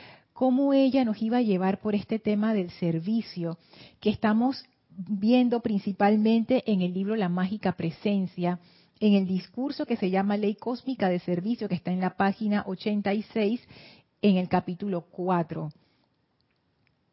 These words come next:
Y la maestra ascendida Nada, ella le da otra visión al servicio.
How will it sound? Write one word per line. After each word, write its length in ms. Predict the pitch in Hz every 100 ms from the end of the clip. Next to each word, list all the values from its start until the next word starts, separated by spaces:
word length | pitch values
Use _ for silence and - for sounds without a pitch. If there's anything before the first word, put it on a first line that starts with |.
| _
Y 340 | 240 233 233 -
la 140 | 208
maestra 380 | 196 196 214 262
ascendida 520 | 254 196 185 202 208
Nada, 440 | 202 202 185 180 185 - - - _ -
ella 560 | 226 226 233 233 240 _ _ -
le 220 | 202 196
da 200 | 202 -
otra 340 | 233 233 226 220
visión 640 | 190 - - 202 190 196
al 180 | 202 196
servicio. 760 | - 170 165 165 180 - 165